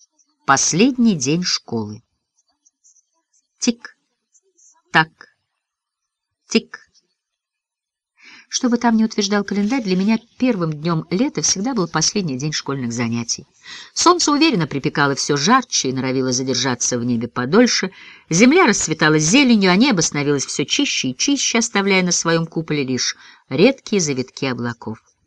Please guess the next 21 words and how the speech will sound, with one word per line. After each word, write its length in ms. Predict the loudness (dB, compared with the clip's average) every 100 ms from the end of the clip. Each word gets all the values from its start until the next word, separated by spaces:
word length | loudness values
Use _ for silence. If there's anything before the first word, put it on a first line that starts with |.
| _ _ _
Жара 480 | 0 2 6 6 6
давала 340 | 4 2 0
о 40 | 0
себе 280 | -2 -2 -2
знать 280 | -2 -4
с 100 | -2
настойчивостью 760 | -2 -4 -4 -6 -6 -6 -8 -8
пса, 340 | -6 2 2 2 -8 -20 _ -2
чувствующего, 720 | 0 0 2 2 4 2 2
что 220 | 2 2
его 260 | 2 4 4
время 340 | 4 0 0
пришло. 540 | -4 -4 -2 -2 -4 -4 _ _ _ _ 4
Бейсбольное 580 | 6 8 8 8 8
поле 280 | 6 4 4
уже 180 | 2 0
было 200 | 0 0
аккуратно 500 | 0 0 0 -2 -8 -8
укошено 600 | -10 -4 -4 -4 -4 -6
и 180 | -6 -10
свежерасчерчено — 1300 | -6 -4 -4 -6 -4 -4 2 2 2 -2 -2 -2